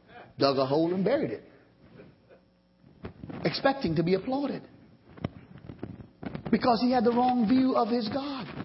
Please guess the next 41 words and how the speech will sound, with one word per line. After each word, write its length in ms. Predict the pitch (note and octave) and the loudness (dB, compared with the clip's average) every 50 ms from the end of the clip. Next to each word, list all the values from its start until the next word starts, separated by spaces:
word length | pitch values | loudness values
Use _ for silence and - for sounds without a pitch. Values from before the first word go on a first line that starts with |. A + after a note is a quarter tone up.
| - - - - - - - | -10 -10 -10 -8 -8 -2 2
pardon 220 | B3+ A#3+ A3+ G#3+ | 2 2 4 4
me, 40 | G3+ | 2
his 100 | F#3 F3 | 2 2
master. 400 | A3 B3+ C4+ B3+ - - - - - - - - - - - - - - - - - _ - | 0 0 0 -2 -4 -6 -8 -8 -8 -10 -12 -14 -16 -18 -18 -18 -20 -20 -20 -20 -18 _ -4
And 120 | - F#3 | -2 -2
so 280 | D#3+ - A3 G3 D#3+ - - - - - _ _ _ _ _ _ _ _ _ _ _ _ - - | 0 2 0 0 0 -2 -8 -16 -20 -20 _ _ _ _ _ _ _ _ _ _ _ _ -16 -16
m-, 280 | - - - F#3+ F#3 - | -16 -12 -8 -8 -6 0
my 180 | F#3+ A3+ B3 C4+ | 2 2 4 4
word 280 | A3+ A3+ B3 B3 A#3 - | 4 2 2 0 0 -2
to, 220 | - G#3 F#3+ D#3+ - - | -2 -2 -2 -4 -4 -4
to 160 | - G3 G#3+ | -2 -2 0
us 240 | B3+ C4 A3+ - - | 0 -2 -4 -4 -4
is, 360 | F2+ E2+ D#2 D2+ - - - _ _ _ _ _ _ _ _ _ _ _ _ _ _ _ - | -4 -6 -8 -8 -10 -14 -16 _ _ _ _ _ _ _ _ _ _ _ _ _ _ _ -14
some 300 | - - C4 C#4+ C#4+ C4 | -8 -2 0 2 4 4
of 120 | A3 E3+ | 2 0
us 220 | F#3 E3+ D3+ - - - | -2 -4 -4 -6 -6 -6
today 480 | D3 A2+ A#2+ A#2+ A#2 C3 F3 F#3 - - _ _ - - - | -4 -4 -4 -4 -4 -4 -6 -6 -8 -14 _ _ -20 -10 -4
have 140 | - F3+ | -2 0
allowed 400 | F3 F#3+ G3+ A3+ B3+ B3 G#3 F#3 | 2 2 0 0 -2 -2 -2 -4
Satan 500 | - - - A#3 B3 A#3+ A#3 - D3 D3+ | -4 -2 0 0 0 0 0 -4 -4 -2
to 80 | D3+ E3 | -2 -2
give 180 | D#3 G3+ F#3+ F#3+ | 0 0 0 0
us 120 | F#3+ - | -2 -2
the 100 | - F3 | -2 -2
wrong 300 | E3 F3 F3 F3+ F3+ E3 | 0 0 0 0 -2 -2
view 160 | E3 G#3 A3 | 0 0 0
of 100 | G#3+ F#3+ | 0 -2
God. 340 | G#3+ B3 B3 C4 C4 C4 G#3 - - - _ - - - - - - - - A3 B3 C4 C4 B3+ - - - - - - - - - - - - - C4 | -4 -6 -6 -8 -10 -12 -14 -16 -20 -20 _ -20 -20 -20 -20 -20 -20 -20 -18 -14 -12 -12 -10 -10 -12 -14 -14 -16 -18 -18 -20 -20 -20 -20 -18 -16 -12 -8
Some 180 | C4 - D4 D#4 | -2 0 4 4
of 120 | C#4 G#3+ | 4 4
us, 180 | A#3 A3 - G#3+ - - - - | 4 2 0 -2 -4 -6 -8 0
some 200 | - C#4+ C4+ B3+ | 2 2 4 4
of 80 | A3+ | 4
us, 180 | B3 A3+ - - - - - | 2 0 -2 -4 -8 -2 0
because 300 | G3+ G#3+ - B3+ A#3 G3 | 2 2 4 4 2 2
of 80 | G#3+ | 2
how 180 | F#3+ G3 A3 G#3+ | 0 2 0 2
people 300 | G#3 A#3 A3 - G#3 F3 | 2 2 0 2 0 0
treated 340 | - - C4 C4+ B3+ C4 A3 | 0 2 2 2 4 4 4
us, 320 | C4 B3+ B3+ A#3+ B3+ - | 4 4 4 2 2 -2
and 180 | D3 B2 B2 | -2 -2 -4